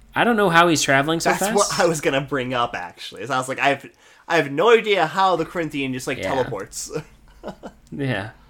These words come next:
Speaker 1: that's a good question. Yeah, we, we kinda start seeing, too, the effects of Rose's vortex powers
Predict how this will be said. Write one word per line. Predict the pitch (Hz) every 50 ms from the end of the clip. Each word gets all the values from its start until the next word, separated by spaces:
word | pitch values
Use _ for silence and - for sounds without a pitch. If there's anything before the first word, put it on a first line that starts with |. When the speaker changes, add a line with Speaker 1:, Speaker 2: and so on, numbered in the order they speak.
| - -
Speaker 1:
that's | - - -
a | 185
good | 180 -
question. | - 160 135 - - 85 80 - - - - - - - _ _
Yeah, | - 113 98 87 82 - -
we, | - 135 139 139 139 135 131 123 -
we | 135 139 135
kinda | 135 143 147 156 160 151
start | - 165 143 143 139
seeing, | - 139 135 123 117 120
too, | - 131 123 117
the | 113 107
effects | 101 - - 113 113 113 - -
of | 113 104 104 101
Rose's | 98 101 104 104 101 101
vortex | - 92 92 101 - - 131 127
powers | - - 139 139 143 143 139 139